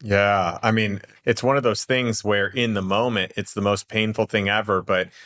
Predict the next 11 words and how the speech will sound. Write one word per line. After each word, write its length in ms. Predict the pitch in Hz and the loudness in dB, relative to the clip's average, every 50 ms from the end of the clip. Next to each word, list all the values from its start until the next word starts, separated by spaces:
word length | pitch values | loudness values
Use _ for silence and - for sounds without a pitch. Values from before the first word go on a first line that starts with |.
| - _ _ | -20 _ _
once 300 | - 107 113 117 - - | 0 0 2 2 0 -2
you 100 | 113 101 | -2 -2
get 180 | 90 104 95 - | 0 -2 -2 -2
past 480 | - - 131 135 135 143 - - - | -2 -2 0 0 0 -2 -4 -4 -2
it, 160 | 101 92 - - | -2 -2 -2 -2
it's 220 | 104 104 98 - | -4 -6 -4 -2
one 140 | 104 104 101 | 0 0 2
of 80 | 101 95 | 2 2
the 80 | 95 | 0
most 260 | 98 101 95 - - | 0 -2 -2 -4 -4
defining 880 | - 101 95 - - - - 123 127 160 190 196 156 117 98 90 85 85 | -4 -6 -6 -6 -6 -4 0 2 2 2 2 0 0 -2 -2 -4 -6 -12